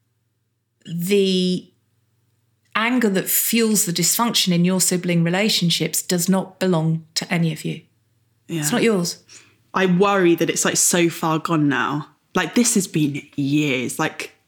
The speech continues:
Speaker 2: years.
Speaker 1: That's a very, very good point, because in order to change a situation, you've also got to be really aware of what you can't change. And what you can't change is others. Only others can change themselves. But what you can change is you.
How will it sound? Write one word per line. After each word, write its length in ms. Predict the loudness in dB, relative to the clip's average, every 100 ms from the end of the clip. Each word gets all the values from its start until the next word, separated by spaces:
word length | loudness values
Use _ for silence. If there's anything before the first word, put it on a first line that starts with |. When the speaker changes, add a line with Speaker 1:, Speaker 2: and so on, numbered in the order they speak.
| _ _ _ _ _ _ _ _ -8
Speaker 2:
years. 840 | 0 2 2 0 -2 -2 -4 -6 _ _ _
Speaker 1:
That's 280 | -8 -4 -2
a 40 | 0
very, 260 | 0 0
very 200 | 2 0
good 220 | 0 -2 -2
point, 400 | 0 0 -2 -6
because 300 | -2 2 2
in 100 | 2
order 520 | 2 2 0 -2 -4 -12 -20 -20 -8
to 100 | -4
change 340 | -2 0 0
a 60 | 0
situation, 840 | 0 -2 0 0 2 0 -2 -2
you've 160 | -2 0
also 280 | 0 0 0
got 220 | -2 -4
to 100 | -4
be 120 | -2
really 240 | 0 0 0
aware 280 | 0 0 -2
of 120 | -4
what 180 | -4 -4
you 80 |
can't 320 | -4 -2 -2 -2
change. 640 | -4 -4 -6 -8 -8 -10 -20 -20 -20 _ -4
And 240 | -2 0
what 160 | -2 -2
you 80 |
can't 320 | -2 0 0 0
change 320 | -2 0 0
is 120 | -2
others. 440 | -2 -2 -2 -4
Only 520 | -2 0 0 -2 -6 _ -8
others 260 | -4 -2 0
can 140 | 0
change 340 | 0 0 -2 -2
themselves. 520 | -2 0 0 -2 -4
But 140 | -4
what 220 | -2 -2 -2
you 100 | -4
can 380 | -2 0 2
change 400 | 2 0 -2 -2
is 160 | -2 0
you. 380 | 0 0 -4